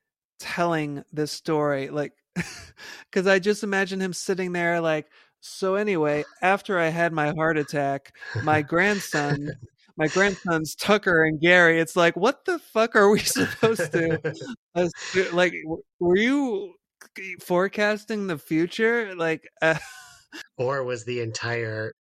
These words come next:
Speaker 2: "Are You Afraid of the Dark canon?" up to that point just part of this, this one
Speaker 1: Oh my God. No, I
Speaker 2: ongoing
Speaker 1: can't deal
Speaker 2: saga?
Speaker 1: with that. I can't deal with that. I, it is in, uh, the one, the one, uh, more,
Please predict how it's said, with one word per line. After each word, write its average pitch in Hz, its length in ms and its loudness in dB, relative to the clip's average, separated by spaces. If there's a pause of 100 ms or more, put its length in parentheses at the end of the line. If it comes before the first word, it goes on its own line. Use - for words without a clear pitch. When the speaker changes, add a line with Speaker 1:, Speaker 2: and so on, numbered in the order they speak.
(260)
Speaker 2:
"Are 123 140 -6
You 117 160 -6
Afraid 117 320 -6
of 110 60 -10
the 104 80 -12
Dark 113 380 -6
canon?" 117 640 -8
up 139 220 -6
to 127 120 -6
that 123 240 -6
point 127 420 -4
just - 360 -8
part 104 260 -6
of 98 140 -8
this, 98 280 -10 (200)
this 101 280 -6
one 110 380 -8 (140)
Speaker 1:
Oh 156 220 -4
my 143 200 -6
God. 127 240 -4
No, 127 340 2
I 151 40 2
Speaker 2:
ongoing 151 100 0 (100)
Speaker 1:
can't 170 300 -2
deal 156 80 0
Speaker 2:
saga? 151 80 0
Speaker 1:
with 151 220 -2
that. 147 280 -2 (160)
I 160 60 -8
can't 160 420 -2
deal 139 280 -6
with 135 180 -10
that. 143 380 -10 (760)
I, 180 140 0 (100)
it 190 120 2
is 220 220 2
in, 190 320 -4
uh, 160 380 4
the 151 320 -4
one, 170 520 -6 (180)
the 147 80 -8
one, 156 460 -6 (600)
uh, 143 260 -4
more, 151 220 -8